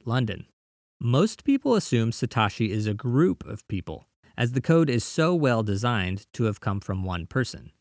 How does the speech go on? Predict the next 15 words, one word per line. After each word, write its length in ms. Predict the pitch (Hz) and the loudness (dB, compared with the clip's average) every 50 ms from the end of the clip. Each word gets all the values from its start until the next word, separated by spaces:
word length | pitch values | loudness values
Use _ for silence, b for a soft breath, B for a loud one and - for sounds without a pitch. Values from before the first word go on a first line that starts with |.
| _ _ b b b b b _ - | _ _ b b b b b _ 0
though 140 | 127 143 | 2 2
some 260 | 143 - 170 170 190 202 | 2 2 0 -2 -2 -2
quirks 320 | - 160 165 170 - - | -2 -2 -2 -2 -4 -4
in 200 | - 135 151 170 | -2 -2 0 0
the 60 | 170 | -2
code 440 | - - - 180 135 - - 135 b b b b b b - | -2 -2 0 0 0 0 -2 -4 b b b b b b -2
does 240 | 123 147 190 196 | 0 0 0 0
leave 280 | 202 214 220 233 226 - | 0 0 0 -2 -2 -2
possibility 680 | - 170 180 - - 202 185 170 165 160 127 110 117 | -2 -2 -2 -2 -4 -4 -2 0 0 0 0 0 0
that 180 | 131 131 175 - | -2 -2 -2 -2
it 120 | 131 - | -2 -2
was 260 | 113 120 131 139 139 | -2 -2 -2 -2 -4
just 320 | - - - 98 107 - - | -6 -6 -4 -4 -4 -4 -6
one 300 | 87 92 101 92 92 98 | -6 -4 -4 -4 -4 -4
person. 400 | - 156 170 - - 80 - | -4 -4 -4 -4 -6 -12 -12